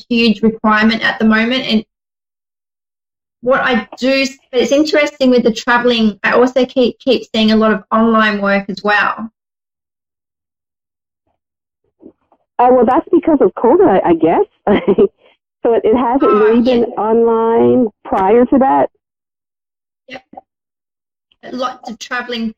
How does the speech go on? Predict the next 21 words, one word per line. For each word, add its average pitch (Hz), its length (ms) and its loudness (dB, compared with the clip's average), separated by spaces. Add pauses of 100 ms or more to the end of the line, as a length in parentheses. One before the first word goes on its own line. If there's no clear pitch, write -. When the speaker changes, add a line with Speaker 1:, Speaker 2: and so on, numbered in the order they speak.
(100)
Speaker 1:
prior 233 320 -4
to 240 140 -8
that 262 280 -6
as 226 160 -12
well, 254 300 -2
like 226 220 -6
traveling 240 420 -4
by 220 340 -2
car, 220 400 0
and 220 120 -6
I 220 40 -6
also 240 420 -8
see 226 60 -6
lots 220 240 -6
of 196 80 -16 (140)
online 208 680 0 (520)
work 220 340 -2
around 220 560 -2
you. 247 120 0
I 247 160 -4
also 277 300 -2